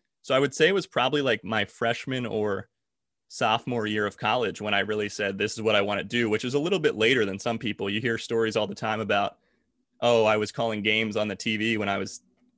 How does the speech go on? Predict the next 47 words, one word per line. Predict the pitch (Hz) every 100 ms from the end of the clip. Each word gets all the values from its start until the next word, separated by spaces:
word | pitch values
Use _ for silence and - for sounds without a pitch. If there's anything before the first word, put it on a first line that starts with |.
| _ -
ten | 117 123
years | 107 104
old," | 107 110 95
or, |
"My | 101 98
friends | - 110 107
were | 110
turning | - 117 113 110
their | 104 101 - _ _ _ -
video | 117 123 120 110
game | 107 104 104 98 92 _ _ _ _
sound | - 110 107 104 101
down | 98 104 101
and | 98
letting | 104 104
me | 107 107
call | 117 107
the | 98
game." | 107 113 101
For | - 117
me, | 123 143
it | 98
was, | 113 104 - _ _ _ _ _ _ _ _ _ -
I | 110
went | 110 120 123
into | 120 117 120 110
Fordham | 98 117 117 110
as | 104 107
an |
econ | 110 110 113 110
major. | 104 110 117
I | 107 104
graduated | 101 107 117 113 110
with | 107 107
an |
econ | 104 107 110 101
degree, | 95 107 110 123 143
but | 110
when | 113
I | 107
got | 101 104 117
there, | 117 107
I | 101
fell | - 110
in | 104
love | 104 107 104
with | 101